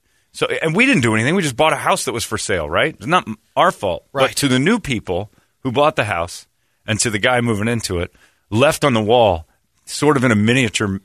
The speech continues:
Speaker 1: Marilyn Manson style, was a bloody fingerprint drugged down the wall,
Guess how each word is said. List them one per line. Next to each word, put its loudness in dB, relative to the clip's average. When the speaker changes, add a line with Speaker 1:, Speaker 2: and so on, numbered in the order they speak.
Speaker 1:
Marilyn 2
Manson -2
style, -6
was 0
a 0
bloody 2
fingerprint -2
drugged 0
down 4
the 0
wall, -2